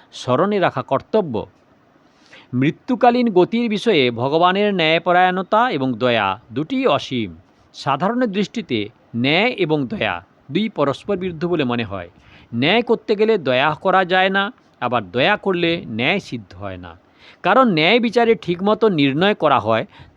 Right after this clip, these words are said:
তাকে কিছু ছাড় দেওয়া হয় না, আর দয়াতে ছাড় থাকে। কিন্তু প্রকৃতপক্ষে এই বিরোধ সাধারণ এবং স্বার্থপরায়ণ ব্যক্তিদের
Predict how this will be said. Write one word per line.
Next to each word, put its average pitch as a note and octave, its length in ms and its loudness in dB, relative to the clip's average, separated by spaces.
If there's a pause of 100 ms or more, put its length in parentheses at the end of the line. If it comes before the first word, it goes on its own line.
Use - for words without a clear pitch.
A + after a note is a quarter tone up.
তাকে A3 420 0 (260)
কিছু G#3 260 -4
ছাড় F#3 500 0
দেওয়া F3 220 4
হয় B2 220 2
না, G2+ 260 -2 (200)
আর C#3+ 240 2
দয়াতে D3+ 500 2
ছাড় F#3+ 340 0
থাকে। G2 380 -6 (300)
কিন্তু D#3 220 2
প্রকৃতপক্ষে E3+ 760 0 (340)
এই C#3 180 4
বিরোধ D#3 420 6
সাধারণ E3+ 580 2
এবং D3+ 200 -2
স্বার্থপরায়ণ E3 800 -2
ব্যক্তিদের C#3+ 420 -4